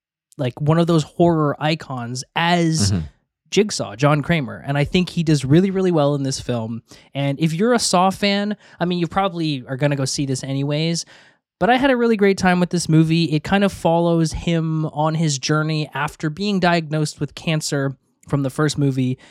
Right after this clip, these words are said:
Speaker 1: and he goes to try and find experimental procedures, as people do, you know, to try
Speaker 2: Mm-hmm.
Speaker 1: and, you know, cure a chronic ailment. He finds this person. She says she can cure him. He pays him a bunch, he pays her a ton of money,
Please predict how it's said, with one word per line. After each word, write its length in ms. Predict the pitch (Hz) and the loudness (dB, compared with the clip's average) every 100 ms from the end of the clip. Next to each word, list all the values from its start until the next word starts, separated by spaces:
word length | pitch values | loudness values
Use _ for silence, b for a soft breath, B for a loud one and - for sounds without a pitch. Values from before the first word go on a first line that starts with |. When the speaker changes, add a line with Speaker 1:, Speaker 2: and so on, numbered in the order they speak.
| b b - | b b -2
Speaker 1:
and 200 | 151 147 | 0 2
he 140 | 170 | 0
goes 460 | 151 165 170 175 170 | 2 4 6 6 4
to 80 | 170 | -4
try 220 | - 170 | -2 2
and 120 | 160 151 | 2 0
find 200 | 156 147 | -2 -2
experimental 640 | - - 156 147 143 135 | -4 2 2 4 2 0
procedures, 720 | 123 131 - 143 127 120 117 - - | -2 -4 -2 -2 -2 -2 -4 -6 -2
as 240 | 135 123 | -2 -2
people 540 | - - 123 120 123 - | -10 -12 -10 -8 -10 -6
do, 320 | 254 208 113 - | -2 -2 -4 -14
you 160 | 135 120 | -12 -8
know, 260 | 120 143 - b b | -6 -8 -10 b b
to 80 | 143 | -4
try 280 | - 139 135 | 2 4 4
Speaker 2:
Mm-hmm. 80 | 139 | 2
Speaker 1:
and, 260 | 139 135 120 | 0 2 2
you 120 | 143 | 2
know, 220 | 143 139 _ - | 0 -2 _ -14
cure 300 | - 170 165 | -2 0 0
a 60 | 147 | -2
chronic 440 | - 151 147 135 147 | -2 -2 -2 -4 -2
ailment. 480 | 156 139 107 107 - b b b | 0 0 -6 -12 -18 b b b
He 140 | 156 | -2
finds 380 | - 180 190 165 | 2 4 4 2
this 160 | 180 - | -2 0
person. 580 | 165 151 160 151 151 - - | 0 0 -2 -4 -6 -10 -6
She 120 | 147 | -4
says 260 | - 170 165 | 2 2 2
she 120 | 165 | -2
can 200 | - 156 | -4 -6
cure 240 | - 139 | -4 -4
him. 280 | 135 139 135 _ | -2 -4 -8 _
He 120 | - 143 | -4 -2
pays 320 | - 156 156 | 2 0 0
him 100 | 160 | -2
a 40 | |
bunch, 260 | 151 156 147 | -2 -4 -4
he 180 | - 147 | -10 -6
pays 340 | - 165 175 - | -2 0 0 0
her 180 | 170 | -4
a 100 | 139 | -4
ton 240 | 135 - 190 | -6 -2 0
of 160 | 208 | 2
money, 400 | 165 147 147 147 | 2 2 2 -2